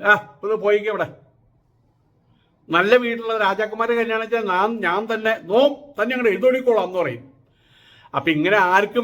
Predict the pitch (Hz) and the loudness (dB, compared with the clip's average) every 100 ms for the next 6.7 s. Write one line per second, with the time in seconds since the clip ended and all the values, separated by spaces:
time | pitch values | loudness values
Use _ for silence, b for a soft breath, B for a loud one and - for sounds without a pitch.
0 | 226 220 220 226 185 180 220 220 214 214 | 0 -2 -2 -2 -2 2 2 2 -2 -4
1 | 214 226 208 190 220 208 196 214 208 202 | -4 -2 -2 2 0 0 -4 -6 -2 -2
2 | 170 185 196 165 170 170 165 160 - - | -2 -4 -4 -6 -6 -6 -4 -4 -6 -6
3 | 143 156 156 151 156 180 160 151 165 143 | -6 -2 -2 -2 -4 -4 -4 0 2 2
4 | 131 92 - b b b 185 214 247 226 | -2 -6 -14 b b b -12 -10 -8 -6
5 | 226 233 233 220 214 196 202 190 180 170 | -2 -2 -2 0 2 2 0 0 0 0
6 | 190 185 175 190 185 156 | 2 2 2 -2 -4 -4